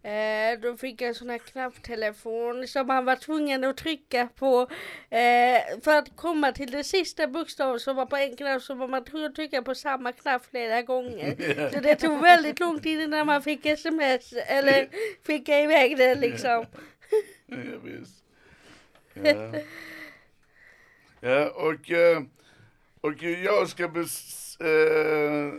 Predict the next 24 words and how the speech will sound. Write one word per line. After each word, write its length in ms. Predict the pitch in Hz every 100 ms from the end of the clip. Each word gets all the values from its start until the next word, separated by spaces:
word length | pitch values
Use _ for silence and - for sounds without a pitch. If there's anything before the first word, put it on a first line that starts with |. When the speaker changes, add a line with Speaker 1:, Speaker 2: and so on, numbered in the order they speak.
| - -
Speaker 2:
s-, 480 | - - - -
snacka 340 | 175 175 175 175
om 120 | 165
nästa 500 | 170 185 180 160 165
inslag 380 | 175 - 151 139
som 160 | 147
är 100 | 151
mitt 340 | 156 175 160 165
eget. 480 | 160 147 127 117 -
Det 160 | 131
handlar 320 | 135 143 143
om 120 | 143 147
Jimi 320 | 147 147 156
Hendrix. 640 | 165 139 113 104 - - _ _ -
Och 100 | 139
det 80 | 135
kommer 340 | 151 147 135
här. 380 | 127 120 127 113 - - _ _ _ _ _ _ _ _ _ _ _ _ _ _ _ -
Jimi 380 | 139 170 165 165
Hendrix 680 | 175 170 160 143 131 -
föddes 520 | 123 143 156 160 151
tjugosjunde 760 | 131 - - 127 127 151 156 151
november 720 | 139 131 151 139 123 113 104 - - - -
nittonhundrafyrtiotvå 1400 | - 139 143 135 139 127 113 131 117 117 - 139 123 98